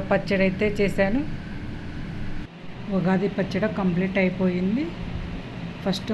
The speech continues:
మనం పూజ గదిలోకి వెళ్ళి దేవుడి దగ్గర పెట్టి, దేవుడికి దండం పెట్టుకొని, దేవుడికి నైవేద్యంగా సమర్పించుదాము బూరెలు ఉన్ను ఉగాది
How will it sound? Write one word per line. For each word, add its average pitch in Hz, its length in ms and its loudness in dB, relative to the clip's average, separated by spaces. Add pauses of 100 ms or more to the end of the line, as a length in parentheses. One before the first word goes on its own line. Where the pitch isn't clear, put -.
మనం 185 220 4 (960)
పూజ 202 180 4 (120)
గదిలోకి 185 420 4
వెళ్ళి 202 260 4 (680)
దేవుడి 196 340 6
దగ్గర 180 180 2 (100)
పెట్టి, 233 260 0 (1300)
దేవుడికి 196 400 4
దండం 185 340 2
పెట్టుకొని, 208 400 0 (140)
దేవుడికి 190 400 4 (760)
నైవేద్యంగా 190 720 4 (580)
సమర్పించుదాము 190 840 4 (1080)
బూరెలు 196 360 6 (120)
ఉన్ను 190 200 6 (240)
ఉగాది 185 320 2